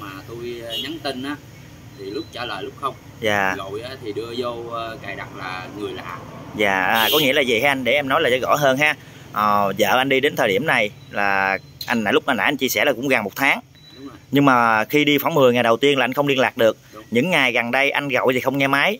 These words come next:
Speaker 2: nhắn tin thì c-, có xem.
Speaker 1: Đúng.
Speaker 2: Nhưng có trả lời lại tin, tin nhắn không anh?
Speaker 1: Có, lúc có trả, lúc không.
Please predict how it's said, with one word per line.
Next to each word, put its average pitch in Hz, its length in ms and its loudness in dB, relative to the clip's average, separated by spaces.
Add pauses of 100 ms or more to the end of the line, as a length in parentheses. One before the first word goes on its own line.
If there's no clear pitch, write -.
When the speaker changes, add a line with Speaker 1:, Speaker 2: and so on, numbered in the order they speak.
Speaker 2:
nhắn 175 300 -2
tin 151 380 2
thì 117 400 2
c-, 110 380 0
có 170 120 6
xem. 147 240 2 (500)
Speaker 1:
Đúng. 113 140 -6
Speaker 2:
Nhưng 135 220 0
có 175 120 2
trả 156 140 2
lời 135 220 2
lại 120 80 2
tin, 143 220 -6 (280)
tin 139 100 -4
nhắn 143 140 2
không 202 120 2
anh? 147 140 -2 (160)
Speaker 1:
Có, 131 260 -8
lúc 165 160 -12 (100)
có 131 360 -6
trả, 104 220 -10
lúc 151 160 -10
không. 117 140 -10